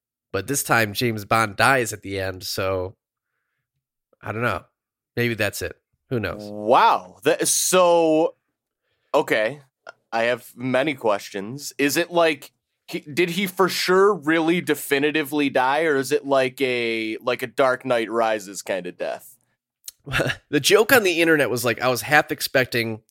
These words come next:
Speaker 1: an after credit scene, you know, <laughs> with James Bond having, uh, coffee in, in Italy or whatever with
Speaker 2: <laughs>
Speaker 1: Catwoman.
Speaker 2: Yeah, yeah,
Speaker 1: Um,
Speaker 2: that's my first thought.
Speaker 1: But,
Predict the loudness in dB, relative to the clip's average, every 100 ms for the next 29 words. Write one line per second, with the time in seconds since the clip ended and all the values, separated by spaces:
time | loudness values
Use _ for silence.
0 | -6 -2 -2 -4 -2 2 2 0 -4 -4
1 | -6 -10 _ _ _ _ -8 -4 -2 0
2 | -2 -2 -2 -2 0 -2 -2 0 2 0
3 | -2 -14 _ _ _ -2 0 0 -2 -2
4 | -2 0 -2 -2 0 0 -2 -4 -4 -6
5 | _ -10 -8 -8 -8 -4 -2 -2 0 0
6 | 0 0 -2 -2 0 2 2 2 2 2
7 | 2 4 4 4 2 0 0 2 4 6
8 | 4 4 0 2 0 0 -4 -2 -2 0
9 | 0 0 0 2 2 -2 -10 _ _ _
10 | _ _ -6 2 4 2 -2